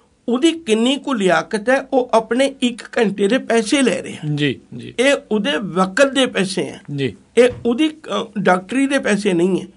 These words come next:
Speaker 1: ਉਹਦੇ ਕਿੱਤੇ ਦੇ ਪੈਸੇ ਨਹੀਂ ਹੈ, ਉਹਦੇ ਵਕਤ ਦੇ ਪੈਸੇ ਹੈ।
Speaker 2: ਜੀ।
Speaker 1: ਤੁਸੀਂ ਇੱਕ ਰਿਕਸ਼ੇ ਵਾਲੇ ਨੂੰ ਲੈ ਕੇ ਗਏ, ਗੱਡੀ ਵਾਲੇ ਨੂੰ ਲੈ ਕੇ ਗਏ, ਜਿੰਨਾ ਕੁ ਜਿਹਦਾ ਕੰਮ ਹੈ, ਜਿੰਨੀ ਕੁ ਦੀ ਲਿਆਕਤ ਹੈ,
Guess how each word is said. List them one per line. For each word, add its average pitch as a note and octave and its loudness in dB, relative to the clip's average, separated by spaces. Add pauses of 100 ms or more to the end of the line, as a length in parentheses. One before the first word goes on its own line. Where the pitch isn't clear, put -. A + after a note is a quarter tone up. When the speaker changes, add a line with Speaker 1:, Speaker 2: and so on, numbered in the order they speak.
(500)
Speaker 1:
ਉਹਦੇ G3+ 4
ਕਿੱਤੇ A#3+ 2
ਦੇ C#4 0
ਪੈਸੇ G#3+ 2
ਨਹੀਂ B3 2
ਹੈ, G3+ 2 (240)
ਉਹਦੇ D4 -2
ਵਕਤ G3 0
ਦੇ A3 2
ਪੈਸੇ - -6
ਹੈ। - -16 (220)
Speaker 2:
ਜੀ। C3 -6 (240)
Speaker 1:
ਤੁਸੀਂ A3 0
ਇੱਕ - -6
ਰਿਕਸ਼ੇ G#3 2
ਵਾਲੇ G#3 2
ਨੂੰ G3+ 2
ਲੈ F#3+ 2
ਕੇ F#3+ -4
ਗਏ, F3+ 0
ਗੱਡੀ F#3 -2
ਵਾਲੇ F#3+ 2
ਨੂੰ F#3+ 2
ਲੈ F3+ 2
ਕੇ G3 -4
ਗਏ, F3+ 0 (380)
ਜਿੰਨਾ G3+ 4
ਕੁ C4 -4
ਜਿਹਦਾ G#3 -2
ਕੰਮ F3+ -2
ਹੈ, F3 0
ਜਿੰਨੀ G3 0
ਕੁ C4 -6
ਦੀ B3+ -2
ਲਿਆਕਤ G3 0
ਹੈ, F#3 -4